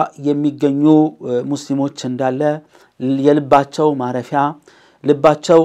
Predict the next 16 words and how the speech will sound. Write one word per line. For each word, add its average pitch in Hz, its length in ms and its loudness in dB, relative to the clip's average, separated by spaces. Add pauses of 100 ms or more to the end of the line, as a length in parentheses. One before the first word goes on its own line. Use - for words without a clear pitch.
(100)
አቅጣጫ 151 480 0 (100)
ይዞ 151 280 -2
ሲያበቃ፣ 143 440 -4 (500)
እ፣ 127 80 -4
የሚረጋጋበት፣ 139 1120 0 (380)
ግንባራቸውን 147 880 2 (120)
የሚያዞሩበት 139 920 -2 (380)
የሆነ 139 300 -2 (580)
በቀን 143 300 0 (260)
ቢያንስ 143 360 -4 (120)
አምስት 156 440 -8
ጊዜ፣ 123 180 -6 (280)
በቀንና 131 600 -4
በምሽቱ 135 440 -8 (460)
አምስት 160 380 -2
ጊዜ 147 160 -2